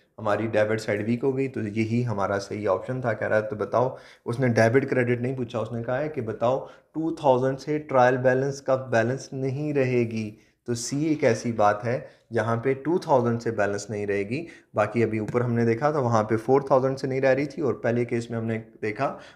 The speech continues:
वहाँ पे तो ट्रायल बैलेंस बैलेंस था। डी भी देख लेते हैं, "An electricity payment of one thousand had been correctly recorded in the cash book, credit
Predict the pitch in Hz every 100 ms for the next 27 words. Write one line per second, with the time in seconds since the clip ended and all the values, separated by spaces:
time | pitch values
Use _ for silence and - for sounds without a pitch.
0 | - 110 113 117 120 123 143 120 101 101
1 | 110 139 143 156 170 165 123 110 - _
2 | 135 180 180 151 147 151 135 131 131 196
3 | - _ _ _ _ _ - 151 165 185
4 | 214 226 226 208 185 190 190 180 170 185
5 | 190 175 180 165 175 160 175 175 180 180
6 | 180 165 156 147 160 160 156 160 151 151
7 | 139 113 - 139 143